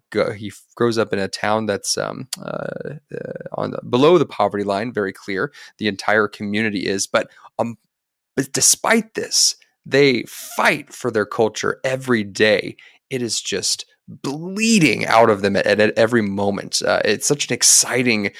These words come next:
uh, community. It's such an exciting, uh, time for all of them. Uh, Usnavi is on his way out. He has,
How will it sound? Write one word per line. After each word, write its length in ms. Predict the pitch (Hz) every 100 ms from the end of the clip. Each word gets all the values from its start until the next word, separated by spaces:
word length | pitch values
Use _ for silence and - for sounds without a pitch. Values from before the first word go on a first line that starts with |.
| - -
uh, 200 | 104 101 -
community. 540 | - 107 104 110 117 117
It's 200 | - -
such 140 | 104
an 80 | 107
exciting, 720 | 107 - - 107 110 101 95 - - - -
uh, 180 | - -
time 500 | - - 117 131 117
for 220 | - 104
all 160 | 95 92
of 120 | 92
them. 240 | - 71 110 - -
Uh, 160 | - 95
Usnavi 640 | 110 107 117 127 147 123
is 320 | 101 104 98 -
on 220 | 113 123
his 220 | 123 113 107
way 280 | 101 101 -
out. 320 | 110 101 -
He 260 | - 123 120
has, 440 | 107 98 95 -